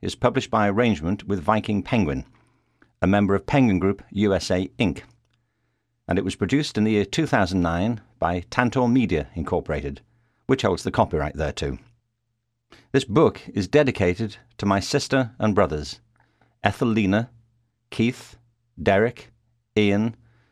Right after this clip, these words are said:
John, and Neil, and to our extraordinary mum and dad, Ethel and Jim, to my son James, and my daughter Kate, and to my soulmate Terry. This book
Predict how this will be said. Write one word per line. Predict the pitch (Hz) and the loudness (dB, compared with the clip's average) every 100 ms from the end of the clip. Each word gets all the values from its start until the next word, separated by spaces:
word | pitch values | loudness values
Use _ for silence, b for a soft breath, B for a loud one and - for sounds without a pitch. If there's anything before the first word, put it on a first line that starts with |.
| _ - | _ -2
John, | 104 101 104 92 - | 2 2 2 -4 -2
and | 92 90 | 0 2
Neil, | 90 71 69 _ _ _ _ _ _ _ _ _ - | 0 -2 -8 _ _ _ _ _ _ _ _ _ -2
and | 104 117 | 0 2
to | 117 | 2
our | 107 | 2
extraordinary | 101 - 131 127 120 | 0 0 2 4 4
mum | 113 110 | 2 2
and | 104 | 2
dad, | 98 78 71 - _ _ _ _ - | 0 0 -4 -12 _ _ _ _ -4
Ethel | 139 - 98 | -2 0 -2
and | 92 | 0
Jim, | 95 78 69 - _ _ _ _ _ _ _ _ _ | -2 -2 -4 -10 _ _ _ _ _ _ _ _ _
to | - | -2
my | 98 | 0
son | 95 117 113 | 2 2 2
James, | 110 127 101 120 - - _ _ _ _ - | 2 2 2 -2 -6 -20 _ _ _ _ -2
and | 113 | 2
my | 120 | 2
daughter | 107 110 101 | 2 0 -2
Kate, | - 87 67 - _ _ _ _ _ _ _ _ | -2 -2 -4 -12 _ _ _ _ _ _ _ _
and | 98 110 | -2 2
to | |
my | 110 | 2
soulmate | 107 139 131 127 123 - _ | 2 2 2 2 0 -4 _
Terry. | - 92 71 67 _ _ _ _ _ _ _ _ _ _ _ _ | 0 0 0 -6 _ _ _ _ _ _ _ _ _ _ _ _
This | 107 156 | 0 0
book | - 117 | 2 0